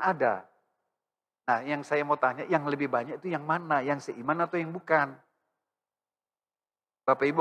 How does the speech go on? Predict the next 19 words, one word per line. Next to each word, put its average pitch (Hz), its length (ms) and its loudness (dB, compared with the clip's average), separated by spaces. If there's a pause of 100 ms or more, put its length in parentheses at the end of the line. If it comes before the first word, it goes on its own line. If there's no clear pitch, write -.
akan 151 160 0
jawab, 160 320 6 (1200)
itu 139 320 -4
cuma 143 160 6
pancingan 156 640 2
pertanyaan 151 560 6
yang 151 160 4
mau 156 160 8
dia 151 240 8
banyak 185 400 12
atau 175 80 2
sedikit, 175 400 2
tetap - 320 6
aja 214 320 12
ada 196 80 10
orang 180 240 10
Kristen 160 400 -2
yang 147 80 4
korupsi. 135 480 0